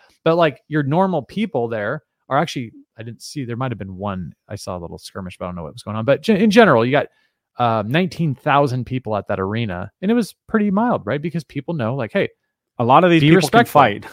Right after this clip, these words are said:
Speaker 1: Yeah, be respectful. You
Speaker 2: Goodness.
Speaker 1: don't know who can and who can't,
Speaker 2: Yeah.
Speaker 1: and so it's like, and then you don't know who is with who, you know, and,
Speaker 2: Yeah.
Speaker 1: uh, it's just good to be respectful across the board,
Speaker 2: Yeah.
Speaker 1: and it reduces problems. And there is a way at which you can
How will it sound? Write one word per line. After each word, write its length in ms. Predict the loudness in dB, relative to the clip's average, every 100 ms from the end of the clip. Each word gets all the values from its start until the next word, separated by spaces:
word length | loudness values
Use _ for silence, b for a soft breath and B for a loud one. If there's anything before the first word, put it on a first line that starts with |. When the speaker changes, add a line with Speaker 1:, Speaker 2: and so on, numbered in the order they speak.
| 0
Speaker 1:
Yeah, 120 | 0
be 200 | 2 0
respectful. 360 | 0 0 0 2
You 60 | 4
Speaker 2:
Goodness. 80 |
Speaker 1:
don't 80 | 4
know 140 | 4 4
who 160 | 2
can 300 | 0 -2 0
and 80 | 0
who 80 | -2
can't, 320 | -2 -2 0
Speaker 2:
Yeah. 140 | 0 -2
Speaker 1:
and 120 | -4
so 100 | -4
it's 140 | -2
like, 180 | -4 -4 _ _ -6
and 120 | -2
then 80 | 0
you 80 | 0
don't 140 | 0
know 80 | -2
who 160 | -2 -4
is 100 | -4
with 180 | -6 -6
who, 380 | -4 -2 -4 -8 _ _ _
you 140 | -8 -6
know, 320 | -4 -4 -6
and, 320 | -6 -4 -2 -2
Speaker 2:
Yeah. 220 | -2 -2
Speaker 1:
uh, 60 | -4
it's 140 | -8
just 160 | -10 -4
good 240 | -4 -4
to 60 | -6
be 160 | -6
respectful 500 | -6 -8 -8 -8 -8
across 320 | -8 -6 -8 -10
the 80 |
board, 380 | -12 -10 -8 -10 _ -18
Speaker 2:
Yeah. 120 | -18 -12
Speaker 1:
and 260 | -4 -4 -4
it 180 | -6 -10
reduces 500 | -8 -8 -8 -8 -12
problems. 520 | -6 -6 -4 -8 -6
And 180 | -6 -8 _ _ _
there 140 | 2 2
is 100 | 2
a 80 | 2
way 340 | 2 2 2
at 80 | -2
which 300 | -4 -6 -8
you 100 | -10
can 400 | -8 -8 -8